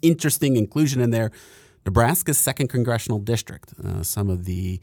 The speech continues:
uh, you who have brushed up on your civics lessons in America will know that Nebraska delineates its electoral votes also by congressional district. Um, and Nebraska, too, is the district that includes the state's largest city,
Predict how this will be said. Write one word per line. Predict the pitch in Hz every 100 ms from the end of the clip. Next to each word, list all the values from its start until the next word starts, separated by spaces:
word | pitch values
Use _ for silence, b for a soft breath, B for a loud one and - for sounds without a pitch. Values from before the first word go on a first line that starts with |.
| b b -
uh, | 90
you | 90 104 101
who | 98 90
have | 85
brushed | 104 104 -
up | 98
on | 95 90
your | 90
civics | - 170 156 -
lessons | 143 131 139 120
in | 117
America | 113 107 104
will | 98
know | 110 117
that | 104 101
Nebraska | 95 92 107 107 101
delineates | 90 95 95 95 92 90 - b b -
its | 104 -
electoral | 95 95 104 95 90
votes | 92 90 - -
also | 87 - 87
by | - 85
congressional | 101 95 110 - 110 104
district. | 104 - 110 101 - b b -
Um, | 101 98 92 92 92 -
and | 98 101 104 101 87
Nebraska, | 101 85 110 113 107
too, | - - 117
is | 110
the | 98
district | 90 104 104
that | 107
includes | 107 107 110 101 - B B
the | 110
state's | - 113 -
largest | 95 113 123 117 -
city, | 110 120